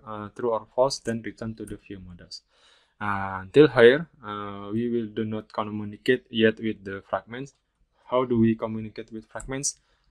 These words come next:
Uh, theoretically, the fragment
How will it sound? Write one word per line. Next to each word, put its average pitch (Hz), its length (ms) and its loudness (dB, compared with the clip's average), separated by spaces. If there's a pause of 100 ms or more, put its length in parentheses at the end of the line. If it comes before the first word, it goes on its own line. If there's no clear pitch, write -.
(120)
Uh, 107 240 -2 (1040)
theoretically, 147 760 -4 (420)
the 104 260 -2
fragment 127 380 0